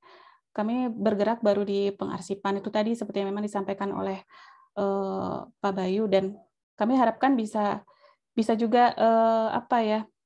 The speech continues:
membunyikan gitu ya, membunyikan, mengangkat, eh, nilai-nilai dari benda-benda yang sudah terkumpul ini, dan mungkin nanti dalam sebuah pameran khusus yang sudah, sudah,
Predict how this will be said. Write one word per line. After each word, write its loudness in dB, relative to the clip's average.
membunyikan 2
gitu -2
ya, 2
membunyikan, 0
mengangkat, -2
eh, 2
nilai-nilai 0
dari 0
benda-benda 0
yang -2
sudah -2
terkumpul -2
ini, 0
dan -4
mungkin 4
nanti 2
dalam 2
sebuah -2
pameran -2
khusus -4
yang -2
sudah, 0
sudah, 6